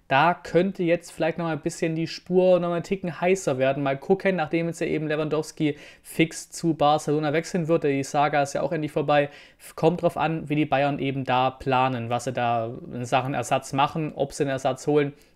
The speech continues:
wie eben die Bayern da planen. Aktuell geht's also in der Gerüchteküche am ehesten irgendwie zu Man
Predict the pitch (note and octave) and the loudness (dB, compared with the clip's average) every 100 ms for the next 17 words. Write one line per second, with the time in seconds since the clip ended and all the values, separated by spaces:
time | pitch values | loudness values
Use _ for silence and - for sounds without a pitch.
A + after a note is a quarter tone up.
0 | - C3+ B2+ C3 A2+ A2+ A#2+ C3 C#3 A#2+ | -4 0 0 0 0 0 0 -2 0 0
1 | G#2 - A#3+ - D3 D#3+ D#3 D#3 - C#3+ | -2 -2 -2 0 2 4 2 0 2 0
2 | C#3+ C#3+ C#3+ C#3 C#3+ - C#3+ C#3 C3+ B2+ | 0 0 0 0 -2 0 0 2 0 0
3 | C3 C3+ C#3 - C3+ C3+ C3 - B2+ C3 | -2 -2 -2 -4 -6 -4 -4 -4 0 2